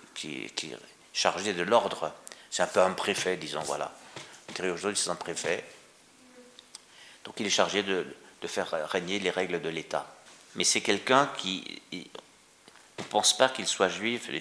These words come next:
On dit qu'il est id-, iduméen, mais c'est un des pays quand même qui, qui a été conquis par, euh, par Israël. Donc euh, il est du, il est du coin. Eh bien, il préfère travailler pour les Romains. Voilà. Eh bien,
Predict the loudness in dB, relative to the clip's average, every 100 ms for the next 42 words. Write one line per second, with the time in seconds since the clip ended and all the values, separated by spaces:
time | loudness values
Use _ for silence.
0 | -8 -20 -12 -8 -6 -4 0 0 -2 -10
1 | -6 -6 -4 -2 0 4 4 4 -2 -14
2 | -12 -2 0 0 2 0 0 -2 0 0
3 | -2 -2 2 2 0 -6 -6 -8 -10 -20
4 | -16 -4 -2 -2 -6 -4 -6 -6 0 2
5 | 2 0 -4 -8 -20 -14 -10 -8 -2 0
6 | 4 4 4 0 -6 -8 -6 -6 -8 -18
7 | -18 -6 -2 -2 -2 0 2 2 -2 0
8 | 4 4 2 -12 -20 -20 -20 -20 -20 -16
9 | -8 0 2 2 0 -2 0 2 6 6
10 | 4 0 -2 -2 -2 -4 -6 -8 -10 -16
11 | -20 -14 -8 -8 -8 -14 -20 -20 -20 -20
12 | -20 -20 -20 -12 -8 0 2 2